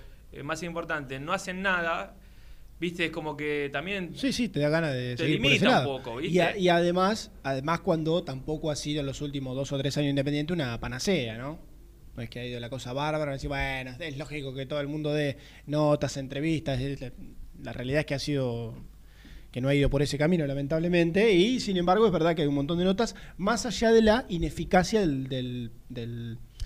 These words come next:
Speaker 1: Ujú.
Speaker 2: eh, responsable de prensa del plantel, ¿no? Nicolás Ballina.
Speaker 1: No, no seas malo. Mirá,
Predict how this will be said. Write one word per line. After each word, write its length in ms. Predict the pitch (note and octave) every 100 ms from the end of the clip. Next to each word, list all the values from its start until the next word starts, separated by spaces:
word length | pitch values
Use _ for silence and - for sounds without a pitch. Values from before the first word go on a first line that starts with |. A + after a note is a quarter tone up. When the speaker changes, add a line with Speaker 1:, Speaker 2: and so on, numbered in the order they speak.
| -
Speaker 1:
Ujú. 260 | C#3 B2+ A#2+
Speaker 2:
eh, 160 | B2+ A#2+
responsable 420 | C3+ C3+ C#3+ D3
de 40 |
prensa 220 | C#3 C#3+ C#3+
del 80 |
plantel, 320 | C3+ C3 C3 A#2+
¿no? 100 | C3
Nicolás 260 | C3 C#3
Ballina. 400 | C3+ B2 B2+ A#2+ -
Speaker 1:
No, 380 | C#3 C#3+ C#3 C3+
no 80 |
seas 200 | C3 B2
malo. 460 | G#2 G#2+ G2+ F#2+ F#2 - - -
Mirá, 380 | C#3 D#3+ C#3+ -